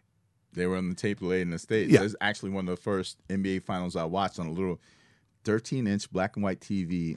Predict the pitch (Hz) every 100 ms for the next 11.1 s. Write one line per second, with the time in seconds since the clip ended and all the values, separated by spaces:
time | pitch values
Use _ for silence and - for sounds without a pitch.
0 | - 87 92 92 92 92 85 - - 131
1 | 101 - - 98 95 90 95 - 143 170
2 | 95 85 - - 78 80 - - - -
3 | 120 117 110 113 104 101 107 90 78 73
4 | 90 117 117 123 127 120 95 85 92 -
5 | 87 82 80 117 123 117 147 165 147 185
6 | 90 78 - _ - 104 92 85 80 69
7 | 65 - - - 101 107 170 - 143 120
8 | 113 131 165 143 147 156 143 139 127 131
9 | 120 156 123 131 117 120 104 92 95 120
10 | 160 92 76 104 110 120 110 110 120 90